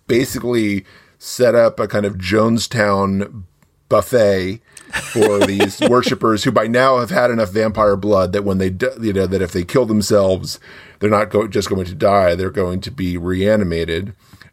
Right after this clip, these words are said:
Um, so all the ones who have quote unquote true faith, um, drink this, you know, rat cleaner, um, kill themselves,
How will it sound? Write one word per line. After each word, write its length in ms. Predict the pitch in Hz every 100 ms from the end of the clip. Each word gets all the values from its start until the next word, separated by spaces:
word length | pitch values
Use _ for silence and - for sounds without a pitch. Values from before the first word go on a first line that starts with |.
| _
Um, 260 | 107 98 101
so 200 | 101 104
all 160 | 117 123
the 100 | 127
ones 300 | 117 110 -
who 100 | 101
have 540 | 113 110 104 - - - - _
quote 220 | - 123 117
unquote 320 | 107 110 -
true 180 | 127 107
faith, 540 | 151 127 107 - - - - - -
um, 440 | 107 101 98 101 - _
drink 340 | 104 113 117 104
this, 460 | 107 98 - - -
you 140 | 110
know, 80 | 92
rat 320 | 113 120 -
cleaner, 560 | - 104 95 92 110 - _ _ _
um, 440 | 101 101 95 101 - -
kill 220 | - 135
themselves, 880 | 120 104 110 98 92 95 98 -